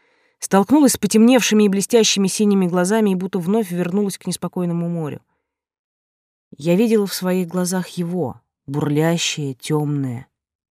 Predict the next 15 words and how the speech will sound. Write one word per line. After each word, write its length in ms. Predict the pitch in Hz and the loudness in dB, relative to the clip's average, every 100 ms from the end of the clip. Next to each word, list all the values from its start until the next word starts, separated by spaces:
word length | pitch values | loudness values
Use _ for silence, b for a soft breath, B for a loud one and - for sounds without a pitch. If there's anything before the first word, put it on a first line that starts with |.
| _ | _
пугающее. 840 | 139 139 131 120 - - - - _ _ _ _ _ _ _ _ _ _ _ | -6 -2 -2 -4 -8 -12 -14 -18 _ _ _ _ _ _ _ _ _ _ _
"Кто 460 | - _ _ 180 147 - | -20 _ _ -6 -6 -8
ты?" 200 | 131 120 _ _ _ _ _ _ - | -14 -14 _ _ _ _ _ _ -4
Подышав 380 | 165 180 196 175 | 0 2 2 0
на 80 | |
стекло, 320 | 156 185 214 214 | -4 -4 0 0
чтобы 260 | - 160 | 0 -4
скрыть 240 | - - 165 | -4 -6 -4
своё 280 | 160 151 | -4 -4
отражение, 440 | 147 156 156 185 160 | -4 -4 -2 -2 -4
спросила 400 | - 143 - 151 | -6 -10 -6 -8
себя. 340 | - 147 123 - _ _ _ _ _ _ _ _ _ - | -6 -8 -10 -14 _ _ _ _ _ _ _ _ _ -8
"Ундина, 480 | 147 160 147 165 160 | -4 -2 -2 -2 -2
маг 200 | 156 - | -2 -4
смерти? 540 | - 160 175 - 180 | -4 -2 -4 -6 -14